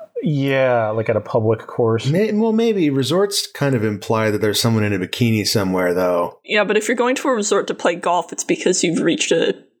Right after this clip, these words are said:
Speaker 3: a point in your life where, like, you're a, you're, like, a, a loser. That's what I think.
Speaker 2: Oh. <laughs> Yeah.
Speaker 3: I'd, I'd be comfortable declaring simulated golf the least horny sport.
Speaker 1: Yeah.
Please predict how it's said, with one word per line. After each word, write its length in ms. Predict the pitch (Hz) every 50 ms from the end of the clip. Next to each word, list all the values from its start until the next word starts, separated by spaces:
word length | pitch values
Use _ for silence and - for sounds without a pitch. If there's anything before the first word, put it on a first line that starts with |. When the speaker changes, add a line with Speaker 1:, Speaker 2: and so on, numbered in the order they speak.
| _ _ _ _ - - -
Speaker 3:
a 100 | 180 -
point 420 | - - - 269 233 190 - -
in 160 | - 190 190 185
your 140 | 165 160
life 360 | 151 139 143 143 147 - - -
where, 100 | 170 160
like, 240 | 156 147 143 -
you're 140 | - - 120 95
a, 160 | - - - -
you're, 220 | - - - -
like, 220 | - - - - -
a, 260 | - - - - 247 262 - _ _ _ _ _ _ _ _ _ _ _ _ -
a 80 | 185
loser. 640 | 156 156 175 170 180 147 - - - 92 - - - _ _ _ _ _ _ _ _ -
That's 160 | - 208 202 -
what 100 | 170 170
I 140 | 156 135
think. 340 | - - - - - 254 208
Speaker 2:
Oh. 1200 | 101 95 101 101 101 101 98 92 - 202 - - 226 - - - 127 - - 123 127 123 127 -
<laughs> 0 | _ _ _ _ - 127 - _ _ _ _ _ -
Yeah. 360 | 110 95 95 101 113 - - - _ _ _ _ _ _ _ _ _ _ _ _ -
Speaker 3:
I'd, 200 | 196 240 226 -
I'd 180 | 214 233 240
be 120 | 262 269 254
comfortable 480 | - - 226 220 214 - 208 196 196
declaring 460 | 196 - 190 - - 220 202 180 180 175
simulated 640 | - - - 208 196 185 185 180 170 170 160 156
golf 380 | - 175 151 143 180 - - -
the 100 | - 170
least 280 | 156 160 151 - -
horny 260 | - - 160 139 143
sport. 520 | - - - - - - - - - - - - _ _ _ _ _ _ _ _ _ _ _ _ _ _ -
Speaker 1:
Yeah. 340 | 104 110 117 117 113 101